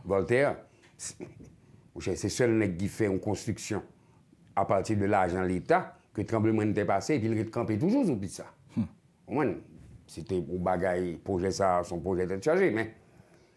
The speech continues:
en tèm de, de, daktif, e, m ta di fèy de wout ou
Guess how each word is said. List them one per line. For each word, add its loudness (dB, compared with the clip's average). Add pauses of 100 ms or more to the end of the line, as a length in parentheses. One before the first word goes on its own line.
(520)
en 4
tèm 6
de, 4 (140)
de, 0
daktif, 0 (920)
e, -4 (2000)
m -2
ta 4
di 0
fèy 4
de 4
wout 2
ou 2